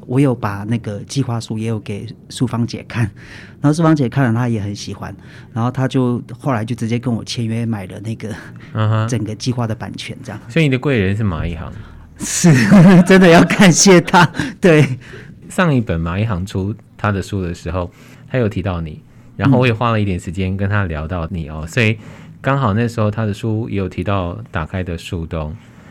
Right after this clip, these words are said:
Speaker 2: 所以这样的因缘关系你就开始写。可是你真正写不是为了要出书，你是一直在参加台湾原住民族文学奖。
Speaker 1: 嗯。
Speaker 2: 为什么想要参加台湾原住民文学奖？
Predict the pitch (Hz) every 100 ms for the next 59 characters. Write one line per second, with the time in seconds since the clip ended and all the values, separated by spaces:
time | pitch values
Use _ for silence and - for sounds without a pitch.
0 | - - - 156 175 127 98 - - -
1 | 247 185 104 110 120 101 85 85 95 98
2 | 101 95 98 85 85 98 95 87 - 87
3 | 85 180 214 107 196 220 156 95 80 110
4 | 127 156 135 117 110 - 104 104 107 98
5 | 104 185 170 - - - - 208 220 202
6 | 180 165 147 151 151 139 135 135 - 120
7 | 127 131 110 113 127 98 104 104 90 92
8 | 92 110 98 85 85 95 107 98 - -
9 | - - 139 127 104 - 180 170 98 87
10 | 92 80 82 82 - 82 82 78 80 -
11 | - 87 85 87 78 85 78 69 73 76
12 | - -